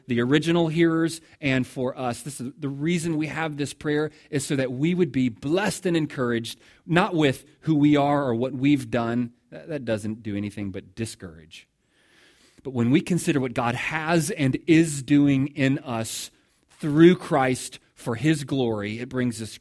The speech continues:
great encouragement, great confidence. Point number one, what God has done in Christ. And I'm kind of gonna summarize all that by saying he redeemed us.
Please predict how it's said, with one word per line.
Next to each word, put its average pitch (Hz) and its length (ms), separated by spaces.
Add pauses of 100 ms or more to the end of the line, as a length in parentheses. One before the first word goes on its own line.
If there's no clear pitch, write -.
great 139 420
encouragement, 95 640 (340)
great 143 300
confidence. 85 600 (1120)
Point 202 240
number 170 180
one, 98 320
what 156 240
God 147 400 (200)
has 139 420
done 113 420
in 110 200
Christ. - 760
And 120 140
I'm 123 80
kind 135 180
of 107 80 (340)
gonna 107 220
summarize 120 580
all 117 180
that 101 260
by 101 100
saying 98 380 (100)
he 160 120
redeemed 95 580
us. - 420